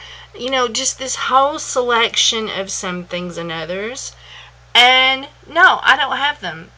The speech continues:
because I didn't order them. So there you go. That lemonade of my, my lemonade is getting really, really large. <laughs> So I'm not gonna be able to make body butter again because I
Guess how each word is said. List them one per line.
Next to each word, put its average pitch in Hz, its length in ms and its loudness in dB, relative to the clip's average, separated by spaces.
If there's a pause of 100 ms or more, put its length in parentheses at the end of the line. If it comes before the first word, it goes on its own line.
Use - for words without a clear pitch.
(200)
because 233 400 -6
I 220 120 2
didn't 247 240 -6
order 262 260 -4
them. 165 380 -8 (420)
So 226 560 2 (140)
there 220 160 0
you 233 160 -6
go. 190 480 -2 (220)
That 208 220 4
lemonade 214 720 0
of 185 120 -2
my, 190 240 2
my 240 260 6
lemonade 240 560 2
is 185 180 -2
getting 185 380 -4
really, 240 380 -2
really 220 320 0
large. 180 880 -2
<laughs> - 180 -2
So - 340 2
I'm 269 400 4
not 190 240 2
gonna 190 140 -8
be 190 120 -6
able 185 120 -4
to 185 80 -8
make 185 280 -6
body 190 280 0
butter 196 480 0 (1080)
again 277 760 6 (300)
because 247 600 0
I 220 440 4